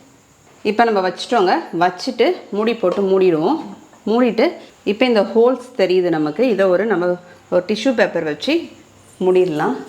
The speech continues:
இது, இது அப்படியே லோல மீடியம்ல பார்த்தீங்களா நமக்கு ஒரு நாற்பது நிமிஷத்துக்கு வேகணுங்க. இப்ப கரெக்டா நாற்பது நிமிஷம் போல ஆயிருக்குங்க.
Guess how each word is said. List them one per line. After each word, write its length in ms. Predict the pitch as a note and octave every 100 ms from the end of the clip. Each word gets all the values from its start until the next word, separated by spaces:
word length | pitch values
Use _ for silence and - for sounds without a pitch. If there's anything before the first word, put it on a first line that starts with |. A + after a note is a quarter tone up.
| - -
இது, 120 | G#3+ G#3+ -
இது 80 | G#3 G#3
அப்படியே 240 | G#3 C4 A3+
லோல 320 | G#3 A#3+ B3+ C4 A#3+
மீடியம்ல 440 | G#3 A3 A3+ G3+ G#3 G#3
பார்த்தீங்களா 400 | F3 E3+ E3 F#3+ A3+
நமக்கு 260 | D#3+ D3+ G#3+ F#3
ஒரு 100 | G#3 F3
நாற்பது 360 | F3 G3 A3 E3
நிமிஷத்துக்கு 540 | E3 - G3 - G3+ F#4 - - - - E3+
வேகணுங்க. 480 | F#3 F#3+ F3 D#3+ D4+ - - - _ _ _ -
இப்ப 140 | - B3 -
கரெக்டா 320 | A3 A3 C4+ B3+
நாற்பது 340 | G#3 - A3+ G#3+
நிமிஷம் 320 | G#3 B3 A3
போல 160 | G3+ G3
ஆயிருக்குங்க. 440 | F3 F3 - D#3+